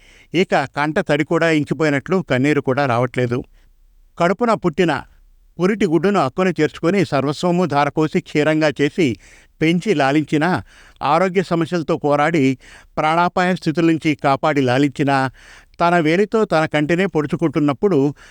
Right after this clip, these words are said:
ఆ చిన్నారిని కాపాడలేని దౌర్బల్య స్థితిలో ఉండడమే విధివిలాసం కాబోలు. విధి ఎంత బలీయమైందో మైత్రిని చూస్తూ అనుకుంది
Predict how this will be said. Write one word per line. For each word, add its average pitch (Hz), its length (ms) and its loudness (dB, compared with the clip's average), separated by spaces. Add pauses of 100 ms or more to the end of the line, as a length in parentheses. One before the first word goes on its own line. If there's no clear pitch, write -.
(200)
ఆ 160 160 2
చిన్నారిని 180 640 0
కాపాడలేని 151 760 0 (400)
దౌర్బల్య 180 560 0
స్థితిలో 165 420 0
ఉండడమే 147 480 2
విధివిలాసం 151 640 2
కాబోలు. 127 520 0 (480)
విధి 170 240 0
ఎంత 165 360 0
బలీయమైందో 131 800 2 (560)
మైత్రిని 170 460 0 (100)
చూస్తూ 160 220 -2
అనుకుంది 147 500 0